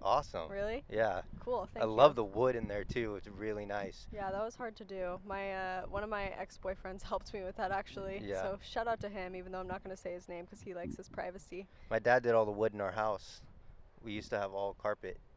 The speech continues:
Speaker 2: Cool.
Speaker 1: And he ripped it all out, and he did all the wood by himself.
Speaker 2: D I Y stuff, like remodeling your own house or building your own van or even making your own jewelry, I feel like it's some of the best experience that you can get, honestly.
Speaker 1: Oh, yeah.
Speaker 2: Just learning how to do things by yourself.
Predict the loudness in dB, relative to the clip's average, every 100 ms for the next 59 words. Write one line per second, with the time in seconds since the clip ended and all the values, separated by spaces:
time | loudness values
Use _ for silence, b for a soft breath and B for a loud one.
0 | -16 -12 -10 -8 -8 -6 -6 -4 -2 0
1 | 0 -2 -4 -8 -8 -6 -8 -10 -8 -8
2 | -10 -12 -10 -10 -12 -12 -4 0 0 0
3 | 0 0 -2 -4 -6 -10 -4 -2 -2 -4
4 | -8 -8 -18 -14 -14 -14 -18 -8 -4 -2
5 | 0 0 -2 -4 -4 -4 -6 -8 -6 -2
6 | -2 -4 -6 -8 -4 -6 -4 -4 -4 -4
7 | -4 -4 -4 -4 -6 -6 -4 -4 -4 -4
8 | -6 -6 -4 -4 -4 -6 -6 -4 -6 -6
9 | -6 -4 -4 -4 -8 -10 -10 -10 -10 -6
10 | -6 -6 -12 -16 -12 -12 -12 -12 -12 -12
11 | -14 -10 -8 -8 -8 -14 -14 -14 -12 -6
12 | -6 -6 -10 -12 b b b b -14 -14
13 | -14 -12 -10 -10 -10 -8 -8 -8 -12 -12
14 | -12 -8 -8 -8 -8 -8 -8